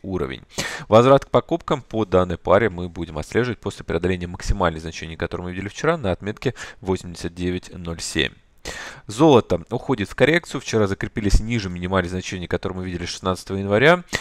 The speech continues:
А, торгуемся вблизи уже отметки тысяча триста двадцать пять долларов за тройскую унцию. Следующая цель по нисходящему движению — это уже уйти ниже отметки тысяча триста двадцать четыре и затем уже пойти на тысяча триста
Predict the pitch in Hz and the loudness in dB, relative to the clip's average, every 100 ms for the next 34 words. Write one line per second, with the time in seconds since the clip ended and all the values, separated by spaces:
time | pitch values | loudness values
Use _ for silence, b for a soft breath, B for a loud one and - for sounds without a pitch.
0 | B B 92 92 - 107 123 107 90 92 | B B 4 4 4 -2 -2 -8 -10 -4
1 | 110 110 92 92 - 95 92 _ 110 - | -4 -4 -2 -4 -4 -8 -8 _ -6 -4
2 | 87 - 98 - 87 92 107 - 160 143 | -8 -6 -8 -6 -4 -4 -4 -2 0 0
3 | 143 127 107 - 117 - 117 113 - - | 0 0 -2 -6 -8 -8 -12 -12 -10 -6
4 | 113 - 92 - 101 - 98 90 - 92 | -4 -4 -6 -4 -6 -6 -8 -6 -4 -4
5 | - 98 98 117 135 113 113 98 90 92 | -4 -8 -8 -6 -4 -4 -6 -6 -4 -4
6 | 90 - 98 90 87 90 - 90 - 98 | -6 -10 -8 -6 -4 -6 -6 -8 -6 -8
7 | - - 90 - 95 101 104 - - 147 | -8 -10 -12 -6 -2 -2 -4 -10 -4 -2
8 | 104 90 - 98 95 92 87 - 92 90 | -2 -2 -4 -6 -8 -6 -8 -8 -8 -8
9 | - 90 - 82 - 92 - 85 | -8 -10 -8 -12 -8 -10 -6 -8